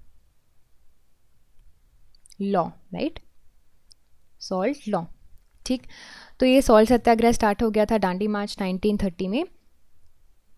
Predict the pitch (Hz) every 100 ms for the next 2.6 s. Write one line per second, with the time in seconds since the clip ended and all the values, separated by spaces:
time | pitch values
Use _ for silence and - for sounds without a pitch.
0 | - 220 190 170 170 175 - - - -
1 | 302 - - 254 285 - 214 202 226 233
2 | 220 196 202 202 175 226